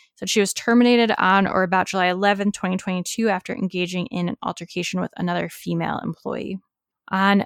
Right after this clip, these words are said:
January twenty-fourth, twenty twenty-three, all three adult males appeared in court for a bond hearing. This info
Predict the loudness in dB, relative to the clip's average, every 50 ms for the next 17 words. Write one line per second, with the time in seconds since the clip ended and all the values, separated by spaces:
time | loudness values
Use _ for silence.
0 | -2 -8 -2 0 2 4 4 4 4 4 2 2 2 0 0 0 -2 -4 -4 -4
1 | -4 -4 -4 -2 -4 -4 -4 -6 -6 -6 -8 -10 -6 -4 -2 0 0 0 -2 -2
2 | -2 2 4 4 4 4 2 -2 -2 0 0 -2 -2 -2 -2 -2 -2 -4 -8 _
3 | _ -2 0 2 4 4 4 2 2 0 -4 -10 -10 -6 -4 -4 -4 -2 0 0
4 | 0 0 0 0 0 0 0 0 -4 -6 -8 -6 -4 -2 0 0 0 0 -2 -2
5 | -2 -2 0 0 2 0 0 -2 -4 -8 -20 -20 _ _ _ 2 2 2 2 2
6 | -2 -4 0 2 2 2 2 2 2 4 4 4 4